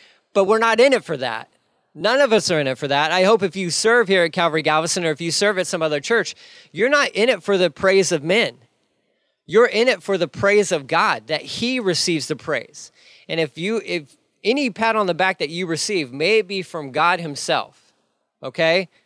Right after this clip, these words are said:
We're not doing this for other people. We're not doing this so that we receive the praise of, of men. We're, we're not concerned about that. The only thing as a servant of the Lord we should be concerned with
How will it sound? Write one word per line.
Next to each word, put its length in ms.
We're 100
not 160
doing 220
this 120
for 140
other 160
people. 320
We're 100
not 220
doing 220
this 120
so 100
that 160
we 140
receive 420
the 80
praise 440
of, 200
of 340
men. 520
We're, 220
we're 140
not 160
concerned 400
about 220
that. 260
The 140
only 240
thing 500
as 180
a 80
servant 500
of 100
the 80
Lord 460
we 180
should 180
be 120
concerned 500
with 220